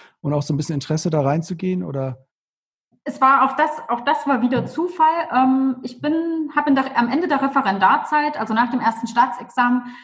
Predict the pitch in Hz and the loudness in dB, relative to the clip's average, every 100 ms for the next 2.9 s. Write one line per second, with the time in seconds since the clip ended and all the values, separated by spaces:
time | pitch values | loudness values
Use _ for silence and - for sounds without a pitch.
0 | - - - 233 240 240 269 269 285 269 | -20 -16 -2 2 4 4 2 2 2 4
1 | 277 262 370 320 208 196 185 175 180 135 | 2 2 0 0 0 0 2 0 -2 -8
2 | - - _ _ _ - 123 151 - | -12 -18 _ _ _ -4 -2 -2 -6